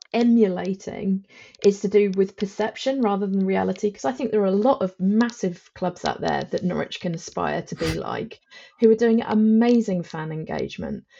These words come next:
who are really reaching out and being part of the community. And I think it's,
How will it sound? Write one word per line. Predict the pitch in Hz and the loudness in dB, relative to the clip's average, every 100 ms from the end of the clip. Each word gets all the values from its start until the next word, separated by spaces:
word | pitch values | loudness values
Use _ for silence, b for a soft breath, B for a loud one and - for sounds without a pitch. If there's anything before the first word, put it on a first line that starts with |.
| b - | b 4
who | 233 | 6
are | 202 | 6
really | 190 226 233 220 202 | 4 4 6 4 4
reaching | 196 196 - 190 | 2 0 0 0
out | 180 | 0
and | 190 | -2
being | 185 180 | -2 -2
part | - 208 185 | -2 0 0
of | 185 | -2
the | 185 | -8
community. | - 190 233 208 185 - - 190 B B B - | -4 2 4 4 0 -8 -10 -12 B B B -4
And | 196 | -2
I | 196 | 0
think | 233 220 | 0 4
it's, | 214 - - | 4 4 -2